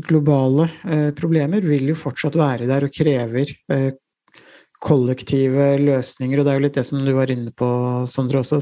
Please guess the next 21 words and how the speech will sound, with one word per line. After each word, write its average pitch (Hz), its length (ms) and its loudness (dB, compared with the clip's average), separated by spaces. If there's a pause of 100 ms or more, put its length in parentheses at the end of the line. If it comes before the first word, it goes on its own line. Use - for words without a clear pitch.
men 143 100 0
hvordan 127 380 0
er 120 100 -2
det - 60 -6
man 127 160 -2
løser 131 480 -2 (960)
den 135 160 0
type 135 240 2
kollektive, 127 640 0 (240)
eh, 131 640 0
problemer, 135 560 0 (160)
eh, 135 240 0
hvor 135 320 0 (760)
det 151 100 4
er 131 80 -2
få 135 340 0
som 143 320 0
har 127 320 0 (240)
insentiver 135 720 -2
til 127 240 -2
å 127 400 -2